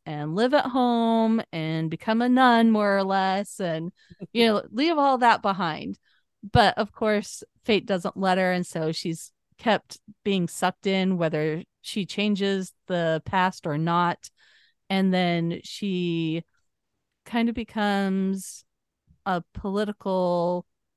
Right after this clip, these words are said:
Speaker 1: um, she, she ends up politically a friend of the side that overtook the throne in the first place. But,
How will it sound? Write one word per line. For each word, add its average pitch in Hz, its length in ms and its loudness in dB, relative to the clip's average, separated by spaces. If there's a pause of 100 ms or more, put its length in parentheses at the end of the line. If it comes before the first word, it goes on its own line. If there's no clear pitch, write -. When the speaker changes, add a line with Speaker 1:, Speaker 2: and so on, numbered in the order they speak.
(180)
Speaker 1:
um, 165 720 -6 (640)
she, 208 260 -4 (200)
she 320 220 2
ends 330 200 4
up 262 220 2 (180)
politically 240 880 2 (400)
a 202 100 2
friend 214 440 4
of 196 120 2
the 190 100 -2
side 185 440 0
that 160 280 0 (640)
overtook 190 560 -2
the 180 140 -2
throne 165 540 2
in 156 380 0
the 151 120 -2
first - 280 -6
place. - 500 -14 (880)
But, 175 360 -2